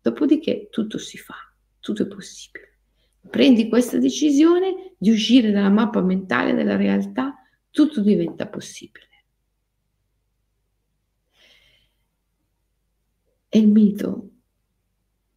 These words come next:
ti accompagna, la poesia ti accompagna nel tuo viaggio, se hai preso la decisione di uscire da lì. Allora,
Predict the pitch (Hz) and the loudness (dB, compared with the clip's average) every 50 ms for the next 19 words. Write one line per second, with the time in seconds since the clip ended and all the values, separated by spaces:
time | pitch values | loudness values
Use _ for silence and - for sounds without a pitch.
0 | _ _ _ - 202 202 202 - 190 - - - - - - - - - - _ | _ _ _ -4 -4 -2 -2 -2 -6 -6 -6 -10 -14 -16 -16 -20 -20 -20 -20 _
1 | _ _ _ _ _ _ _ _ _ _ _ _ _ _ _ _ - 202 208 202 | _ _ _ _ _ _ _ _ _ _ _ _ _ _ _ _ -6 -4 -4 -2
2 | - 220 214 208 185 - 180 180 175 - - - - - - - - - - - | 2 2 4 4 4 2 -2 -4 -4 -4 -6 -10 -12 -12 -10 -12 -12 -12 -12 -14
3 | - - - - _ _ _ _ _ _ _ _ _ - 185 185 185 185 185 - | -16 -18 -20 -20 _ _ _ _ _ _ _ _ _ -2 0 0 0 0 -4 -8
4 | - 160 156 - - - - - _ - - - - _ _ _ _ _ _ _ | -8 -8 -8 -8 -10 -10 -14 -16 _ -14 -14 -14 -14 _ _ _ _ _ _ _
5 | _ _ _ _ _ _ _ _ _ _ - - - - - - 190 - - - | _ _ _ _ _ _ _ _ _ _ -12 -8 -8 -8 -6 -6 -6 -6 -6 -6
6 | - 180 175 180 175 175 170 - - 190 180 185 - - 190 - - 185 - - | -8 -8 -8 -8 -8 -8 -10 -10 -10 -10 -8 -8 -10 -10 -10 -12 -16 -16 -14 -14
7 | - - - - 185 175 - - - - 190 - - - - - - - - _ | -14 -12 -10 -10 -8 -8 -8 -8 -10 -10 -10 -10 -10 -12 -14 -14 -14 -18 -20 _
8 | _ _ _ _ _ _ _ _ _ _ _ _ _ _ _ _ _ _ _ _ | _ _ _ _ _ _ _ _ _ _ _ _ _ _ _ _ _ _ _ _
9 | _ _ _ _ _ _ _ - - - - - - - - - - - - - | _ _ _ _ _ _ _ -20 -20 -20 -20 -20 -20 -20 -20 -20 -20 -20 -20 -20
10 | - - - - - - - - _ _ _ _ _ _ _ - - 220 226 208 | -20 -20 -20 -20 -20 -20 -20 -20 _ _ _ _ _ _ _ -2 0 2 4 4
11 | 196 - - - - - - | 2 2 0 -4 -6 -12 -16